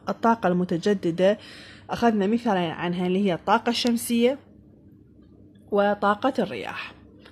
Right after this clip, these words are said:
اليوم حناخذ الطاقة المائية بالكتاب صفحة مية وثمانية وثمانين. بالبداية كلنا نعرف إنه أني لما أضع يدي في مجرى مائي أو نهر أشعر بحركة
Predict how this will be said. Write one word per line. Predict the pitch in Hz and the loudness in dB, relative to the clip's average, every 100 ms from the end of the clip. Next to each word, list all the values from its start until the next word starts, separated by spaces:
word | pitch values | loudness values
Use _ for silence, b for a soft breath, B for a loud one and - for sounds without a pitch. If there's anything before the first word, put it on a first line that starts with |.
| - | 4
اليوم | 269 370 403 | 6 6 6
حناخذ | - 226 190 - 214 208 | 2 2 2 2 0 0
الطاقة | 208 - 233 202 | -4 2 2 2
المائية | 170 175 - 175 170 208 - - - 262 | 2 0 0 0 0 -2 -6 -20 -4 4
بالكتاب | 233 226 190 185 226 | 4 4 0 2 2
صفحة | - - 185 | 0 -2 0
مية | 190 196 156 | 2 2 2
وثمانية | 151 175 165 226 | -4 -2 2 4
وثمانين. | 339 285 170 135 147 180 - - - B B B B B | 2 2 -2 -2 -8 -12 -16 -20 -20 B B B B B
بالبداية | 381 - 294 196 156 160 165 - - - | 6 8 6 6 4 2 -2 -4 -10 -2
كلنا | - 480 349 214 | 6 6 6 2
نعرف | 190 156 156 165 - 214 | 0 0 -2 -4 -6 -4
إنه | 214 208 311 359 | -2 0 2 4
أني | 220 190 202 B B B - | 4 2 -2 B B B 0
لما | 214 214 214 190 190 - 190 185 - | 2 4 2 -2 -10 -6 -4 -4 2
أضع | 285 339 302 - | 2 4 2 2
يدي | 214 214 175 175 - - | 4 4 4 0 -2 -8
في | - 190 180 - | -2 0 0 -4
مجرى | 170 180 254 233 196 170 | -4 2 2 4 2 2
مائي | 170 180 - 165 170 - B 202 | 2 0 -2 -4 -6 -10 B 2
أو | 190 185 | 4 6
نهر | 214 196 170 165 175 - | 4 2 0 0 -2 -2
أشعر | 381 - - 220 | 0 0 0 0
بحركة | 214 190 - 247 262 262 - 262 | 0 -2 -2 0 0 0 2 2